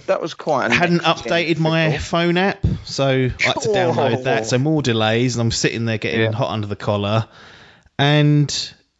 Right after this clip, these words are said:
Speaker 2: I fire up the, uh, logging, do all the bollocks. I fire it up, and it looks like a fucking Xbox One X.
Speaker 1: Yeah.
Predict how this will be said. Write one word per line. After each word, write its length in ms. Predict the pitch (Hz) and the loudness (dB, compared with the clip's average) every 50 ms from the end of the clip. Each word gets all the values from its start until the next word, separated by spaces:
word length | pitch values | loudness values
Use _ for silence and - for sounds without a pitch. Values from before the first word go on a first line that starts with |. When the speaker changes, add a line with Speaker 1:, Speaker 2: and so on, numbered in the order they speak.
| _ _ _ - | _ _ _ -6
Speaker 2:
I 60 | - 127 | -6 -4
fire 340 | - - 196 185 165 151 | -2 0 2 4 4 4
up 120 | 139 127 - | 2 2 0
the, 120 | 123 123 | 0 0
uh, 140 | 110 120 101 | 0 2 2
logging, 440 | 127 156 156 139 123 117 113 117 120 | 2 2 2 2 2 2 2 2 4
do 120 | 143 151 | 4 2
all 60 | 139 | 2
the 100 | 120 107 | 2 0
bollocks. 500 | - 113 107 110 113 123 123 - - - - - | 2 2 2 2 2 2 0 0 -4 -6 -4 -6
I 60 | - | -6
fire 320 | - - 190 185 165 127 | -2 0 2 4 4 2
it 80 | - - | 2 0
up, 260 | 78 120 135 - - - - - - - _ _ _ _ _ _ _ _ _ _ _ _ _ _ _ | -2 -2 -2 -2 -2 -4 -4 -6 -16 -20 _ _ _ _ _ _ _ _ _ _ _ _ _ _ _
and 100 | - 131 131 | -6 -2 0
it 40 | 139 | 0
looks 180 | 160 117 - 127 | 0 0 0 0
like 120 | 113 95 | 0 0
a 20 | |
fucking 340 | 135 - 143 143 - - 151 | 0 -2 -4 -6 -4 -2 -2
Xbox 460 | 156 - - - - 156 - - - | -2 -4 -4 -4 -4 -4 -4 -4 -2
One 140 | 151 151 160 | 0 2 2
X. 460 | 196 185 - - - - - - - - _ _ _ _ _ _ _ _ _ _ _ _ _ - 104 | 4 2 2 0 -4 -10 -10 -10 -12 -14 _ _ _ _ _ _ _ _ _ _ _ _ _ -10 -4
Speaker 1:
Yeah. 240 | 110 110 117 117 | 0 0 0 0